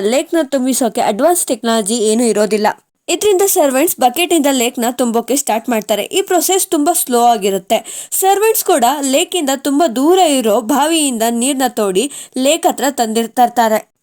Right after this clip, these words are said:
ಅದನ್ನ ನೋಡಿ ಬಾಂಗ್ಗೆ ಕೆಟ್ಟು ಕೋಪ ಬರುತ್ತೆ. ನೆಕ್ಸ್ಟ್ ಬಾಂಗ್ಗೆ ಒಂದ್ ಐಡಿಯಾ ಬರುತ್ತೆ. ಅದೇನಪ್ಪ ಅಂದ್ರೆ ಬಾಂಗ್ ಬಾವಿ ಹತ್ರದಿಂದ ಲೇಕ್ ವರ್ಗೂ ಎಲ್ಲಾರ್ನೂ ಲೈನ್ ಆಗಿ ನಿಲ್ಸಿ ಬಕೆಟ್ ನ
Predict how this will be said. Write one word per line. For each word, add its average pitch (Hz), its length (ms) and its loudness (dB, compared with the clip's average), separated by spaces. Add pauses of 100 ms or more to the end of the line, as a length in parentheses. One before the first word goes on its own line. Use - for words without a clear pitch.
ಅದನ್ನ 339 320 2
ನೋಡಿ 339 360 2
ಬಾಂಗ್ಗೆ 254 480 0
ಕೆಟ್ಟು 262 400 -2
ಕೋಪ 247 240 0
ಬರುತ್ತೆ. 240 400 2
ನೆಕ್ಸ್ಟ್ 302 320 -2
ಬಾಂಗ್ಗೆ 277 540 2
ಒಂದ್ 269 280 0
ಐಡಿಯಾ 247 280 0
ಬರುತ್ತೆ. 233 380 0
ಅದೇನಪ್ಪ 381 640 -2
ಅಂದ್ರೆ 254 360 0
ಬಾಂಗ್ 262 380 0
ಬಾವಿ 277 380 0
ಹತ್ರದಿಂದ 254 560 -2 (100)
ಲೇಕ್ 233 380 -2
ವರ್ಗೂ 233 340 0
ಎಲ್ಲಾರ್ನೂ 269 500 0
ಲೈನ್ 254 320 -2
ಆಗಿ 269 220 -2
ನಿಲ್ಸಿ 226 420 -2
ಬಕೆಟ್ 233 500 -2
ನ - 20 -4